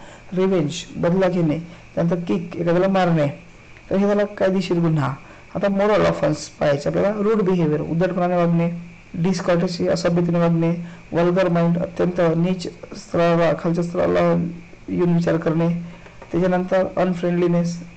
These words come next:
किंवा डिस्क्रिमिनेट, भेदाभेद करणे किंवा एखाद्याशी, अ, दुष्टपणाने वागणे, इन्सल्ट, एखाद्याचा अपमान करणे किंवा इंटेलेक्च्युअल डॅमेज, एखाद्याला बौद्धिकदृष्ट्या डॅमेज करण्याचा प्रयत्न करणे, अशा प्रकारे मॉरल ऑफेन्समध्ये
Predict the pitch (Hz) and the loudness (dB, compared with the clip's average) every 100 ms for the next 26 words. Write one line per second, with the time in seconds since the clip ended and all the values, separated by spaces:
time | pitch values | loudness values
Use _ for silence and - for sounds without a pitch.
0 | - - 170 180 - 180 170 165 160 165 | -8 -2 0 0 -2 -2 0 0 0 2
1 | 170 170 170 170 170 175 180 - - - | 0 0 0 0 0 0 0 -4 -12 -12
2 | 175 175 175 180 220 240 - - - - | -4 0 0 -2 -4 -6 -10 -20 -20 -10
3 | 196 180 180 170 170 165 175 - 185 180 | -4 -2 -2 -2 -4 -4 -6 -4 -2 0
4 | 175 170 170 170 180 - - - - - | 2 2 2 0 -2 -8 -18 -20 -18 -4
5 | 196 190 190 180 180 180 180 175 175 180 | -2 0 0 0 -2 -2 0 0 0 -2
6 | 180 175 170 175 170 - - - 185 180 | 0 0 2 2 0 -6 -12 -2 0 2
7 | 180 185 185 180 175 175 175 175 - - | 0 -2 0 0 0 0 0 -4 -10 -4
8 | 175 175 170 170 170 175 170 - 180 180 | -2 0 0 0 0 -2 -4 -4 -2 -2
9 | 185 - 170 175 - 170 170 175 170 170 | -4 -2 0 0 -2 -2 0 2 2 0
10 | 170 170 165 165 - - - - - 196 | -2 -2 -2 -4 -6 -14 -20 -12 -4 -2
11 | 196 190 190 185 190 190 180 180 180 175 | 0 2 0 2 2 2 2 -2 -4 -2
12 | 220 | -4